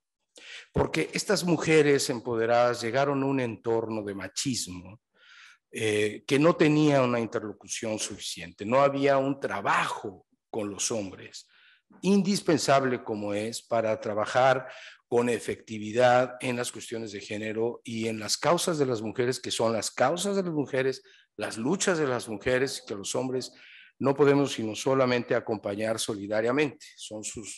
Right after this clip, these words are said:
sus luchas, sus reivindicaciones y sus logros, sin duda. Pero, segunda idea, no es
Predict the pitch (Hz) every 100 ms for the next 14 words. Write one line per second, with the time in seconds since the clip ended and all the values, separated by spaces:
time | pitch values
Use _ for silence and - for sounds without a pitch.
0 | - 92 - 151 151 147 131 107 98 90
1 | - - - 113 131 110 104 95 92 104
2 | 101 - - - - 98 120 120 - -
3 | _ _ - - - - _ 180 214 165
4 | 170 - - - - 117 117 139 151 135
5 | 120 127 139 - _ _ _ _ _ _
6 | _ - 135 147 180 214 - - -